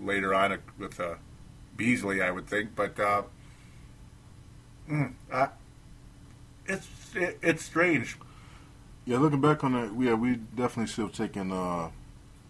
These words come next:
Speaker 2: Cousins.
Speaker 1: Yeah, and I feel bad because I endorsed Wesley Johnson with the fourth pick on
Speaker 2: Yeah,
Speaker 1: Facebook
Speaker 2: me
Speaker 1: a couple
Speaker 2: too.
Speaker 1: days. Yeah, yeah, like, we both did even.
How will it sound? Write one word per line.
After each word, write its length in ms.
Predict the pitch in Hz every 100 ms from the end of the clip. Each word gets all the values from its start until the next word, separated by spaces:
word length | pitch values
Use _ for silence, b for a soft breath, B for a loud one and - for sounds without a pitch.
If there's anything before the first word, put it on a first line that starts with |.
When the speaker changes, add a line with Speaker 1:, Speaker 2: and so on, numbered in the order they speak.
| - -
Speaker 2:
Cousins. 440 | - 110 87 80 - - - - -
Speaker 1:
Yeah, 400 | 143 180 135 131
and 120 | 151
I 100 | 147
feel 300 | 165 185 175
bad 280 | 131 131 151
because 320 | 135 123 123 110
I 500 | 123 135 151 151 - - - - - - - - - - - - - - -
endorsed 840 | 135 139 139 135 117 113 - - - - - - - - B B B -
Wesley 360 | 135 139 135 120
Johnson 500 | 127 131 147 127 113
with 120 | 101
the 60 | 110
fourth 320 | 127 117 -
pick 220 | 131 123
on 80 | 110
Speaker 2:
Yeah, 60 | 98 135 139
Speaker 1:
Facebook 300 | - - 95
Speaker 2:
me 80 | 113
Speaker 1:
a 40 |
couple 220 | - 123 117
Speaker 2:
too. 40 |
Speaker 1:
days. 280 | 123 120 107
Yeah, 240 | 170 180
yeah, 180 | 113 147
like, 120 | 113
we 80 | 117
both 260 | 110 160 -
did 140 | 113
even. 340 | 110 107 107